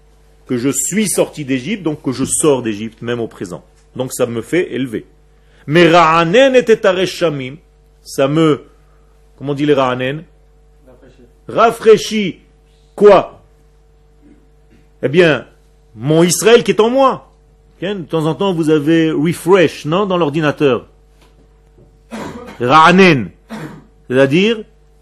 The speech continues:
Speaker 1: enlève tout ce qui s'est rajouté, reviens à ce que tu es véritablement. Enlève toutes les épluchures, toutes les écorces, tous les machins qui ne sont en aucun rapport avec toi. Reviens à ton identité, reviens à ta valeur vraie.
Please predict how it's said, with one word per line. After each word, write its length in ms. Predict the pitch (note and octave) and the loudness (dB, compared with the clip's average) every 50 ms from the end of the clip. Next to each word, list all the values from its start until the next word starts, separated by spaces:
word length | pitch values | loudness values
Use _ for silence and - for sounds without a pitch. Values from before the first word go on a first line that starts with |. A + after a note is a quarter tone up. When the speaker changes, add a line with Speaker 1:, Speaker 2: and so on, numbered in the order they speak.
| _ _ _ _ _ _ _ _ _ _ _ _ - | _ _ _ _ _ _ _ _ _ _ _ _ 0
Speaker 1:
enlève 320 | E3+ G#3 A#3 B3 A#3+ - | 4 6 8 8 8 6
tout 140 | - B3+ A#3+ | 4 0 0
ce 100 | - - | 0 -2
qui 180 | - G#3+ G#3+ F#3 | -4 -4 -4 -4
s'est 220 | - - A3 G#3 | 0 4 4 6
rajouté, 720 | G3 G#3 F#3 D#3+ G3 E3 - - G3+ G3+ G#3+ A3+ A#3 G#3 C#3+ C3+ | 6 6 4 4 2 -2 0 2 4 4 4 4 2 -2 -4 -2
reviens 640 | C3 C#3 C3+ C#3+ G#3 A#3+ A#3 F3 F3+ A3 A3 A3 | -2 0 4 6 8 8 8 6 4 2 4 4
à 40 | A3 | 2
ce 60 | - | 2
que 100 | - G#3+ | 0 0
tu 240 | G#3 - - F#3+ G3+ | -2 0 0 4 4
es 60 | G3 | 4
véritablement. 960 | F#3 D#3 F3 F#3 E3+ F3 - - F#3+ D#3+ D3+ D#3+ D3+ D#3 D3 C#3 A#2 G2 - _ _ - - - | 6 6 4 2 2 2 0 0 0 2 2 0 0 0 -2 -4 -4 -6 -12 _ _ -20 -10 -4
Enlève 360 | D3+ F3 G#3 G#3+ A3 G#3+ A3 | 0 2 4 6 6 4 4
toutes 240 | - A#3 A3+ - - | 2 -4 -4 -4 0
les 520 | A3 G#3+ G#3 G3+ F#3+ F3+ E3+ E3 D#3 C#3+ | 4 6 6 6 6 4 2 0 2 4
épluchures, 760 | G3+ G#3+ - G3+ G3+ G3+ E3+ - G3+ G#3 G3+ G3 F3+ D3 - - | 2 2 2 0 -2 -2 -2 -2 -4 -2 0 2 2 0 0 -2
toutes 200 | F#3+ F#3 - G3 | -10 -6 0 0
les 180 | F#3+ F3+ D#3 | 0 2 2
écorces, 680 | F#3+ F3+ F#3 - G3+ G3+ F#3+ F3+ - - - - - - _ | 0 0 0 0 2 2 2 2 0 -2 -10 -18 -20 -18 _
tous 120 | - F3 F#3+ | -10 -2 2
les 120 | G3 F#3+ F#3 | 4 4 4
machins 340 | F#3+ F#3 - - G#3 G#3+ E3+ | 4 0 -2 -2 -6 -6 -6
qui 100 | F3 G3 | -8 -10
ne 60 | F3+ | -10
sont 120 | - F#3 | -6 -2
en 120 | F#3 F3 F3 | 0 2 2
aucun 240 | F#3 E3+ - G#3 G3 | 0 0 0 -2 0
rapport 280 | F#3+ F3+ C#3+ G3+ G3 | 0 0 0 0 0
avec 180 | F#3+ F#3+ F#3 - | 0 -2 -2 -2
toi. 380 | F#3+ F3+ F3 D#3+ C3 - - _ _ _ _ _ _ _ _ _ | -2 0 0 0 0 -4 -10 _ _ _ _ _ _ _ _ _
Reviens 460 | - B2 E3 G3+ G#3+ F3+ G#3 G#3 G3 | 0 4 6 6 6 8 6 4 4
à 60 | G3 F#3+ | 4 2
ton 140 | - F#3+ F3+ | 0 -2 -4
identité, 560 | F#3 F3 F3+ F3 D#3 - E3 D3 - F3+ F3 | -2 -2 -2 -2 -2 -4 -10 -6 0 0 2
reviens 340 | D#3 C#3+ E3 D#3 E3+ F#3 F3+ | 2 2 0 0 0 0 -2
à 60 | E3 | -2
ta 160 | E3+ - E3 | 0 0 0
valeur 380 | D3 D#3 D#3+ D#3+ E3 E3+ E3 C#3+ | 0 2 2 4 4 4 4 4
vraie. 440 | B2+ A#2 B2 C#3 D3+ C3+ - - | 0 -4 0 2 2 2 2 0